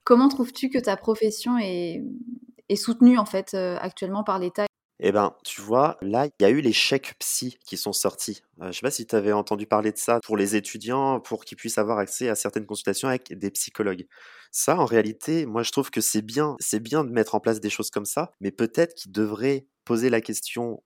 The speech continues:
Speaker 2: aux psychologues sur leur pratique, parce qu'on est d'accord que proposer deux, trois séances chez un psychologue, mais c'est trop peu, en fait. Pour avoir discuté avec certains psychologues,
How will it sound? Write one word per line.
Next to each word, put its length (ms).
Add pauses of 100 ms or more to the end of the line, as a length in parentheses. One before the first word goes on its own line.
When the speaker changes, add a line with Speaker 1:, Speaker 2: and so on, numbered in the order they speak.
Speaker 2:
aux 140
psychologues 720
sur 280
leur 260
pratique, 520
parce 180
qu'on 340
est 100
d'accord 500
que 200
proposer 840
deux, 300
trois 240
séances 640
chez 240
un 60
psychologue, 760
mais 100
c'est 180
trop 300
peu, 240
en 100
fait. 220 (100)
Pour 160
avoir 180
discuté 380
avec 240
certains 320
psychologues, 540